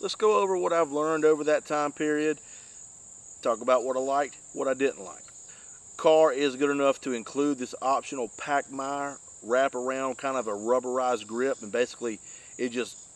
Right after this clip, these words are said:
fits right over the grip area here and is held on by tension. And though it may look a little funky, it adds a tremendous amount of comfort to the gun when holding or shooting.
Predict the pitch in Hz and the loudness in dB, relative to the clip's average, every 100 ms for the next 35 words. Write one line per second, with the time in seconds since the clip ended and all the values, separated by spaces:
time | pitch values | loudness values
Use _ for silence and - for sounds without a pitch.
0 | - 139 120 139 131 131 135 120 107 101 | -6 -4 -4 0 2 2 0 -2 -6 -4
1 | 123 135 - 131 131 123 120 139 147 139 | -2 -2 -2 -2 0 -2 -2 -2 -2 -4
2 | 107 107 - 127 123 117 107 - 143 135 | -8 -10 -2 2 2 0 -4 -4 -6 -6
3 | 143 135 - - - - - - 143 151 | -8 -8 -16 -20 -20 -20 -14 -6 2 4
4 | 165 170 160 170 151 170 185 190 185 - | 4 2 2 2 2 0 0 -2 -2 0
5 | 196 196 196 - 131 123 123 113 - 139 | -2 -2 -8 -6 -6 -6 -14 -16 -6 -2
6 | 135 127 - 127 117 131 123 123 139 143 | -2 -4 -4 -6 -4 -6 -4 -2 -2 0
7 | 139 - 127 117 123 123 - 113 - 123 | -2 -4 -8 -6 -4 -6 -6 -8 -6 -6
8 | 117 - - 120 104 113 117 113 113 107 | -6 -8 -12 -12 -8 -6 -4 -4 -6 -6
9 | 113 110 117 113 110 101 98 - 107 - | -6 -4 -4 -2 -6 -10 -8 -8 -8 -10